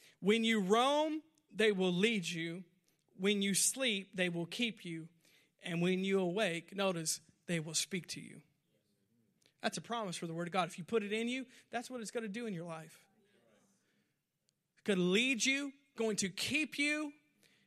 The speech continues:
and the word of God's going to speak to you if we put this word in our life.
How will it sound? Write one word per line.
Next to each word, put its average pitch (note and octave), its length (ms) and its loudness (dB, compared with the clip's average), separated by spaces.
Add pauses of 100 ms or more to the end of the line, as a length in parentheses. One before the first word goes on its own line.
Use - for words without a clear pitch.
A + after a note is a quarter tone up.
(340)
and F3 400 -4
the D#3+ 80 -8
word F#3 180 -4
of F3+ 80 -8
God's E3 240 -4
going E3 240 -8
to D#3 140 -8
speak - 460 -4
to - 120 -8
you D#3+ 240 -16 (1000)
if F#3+ 200 -2
we F3 80 0
put G#3 300 -2 (260)
this G#3+ 320 2
word G3 480 0
in F3 140 -8
our E3 160 -6
life. D3+ 420 -8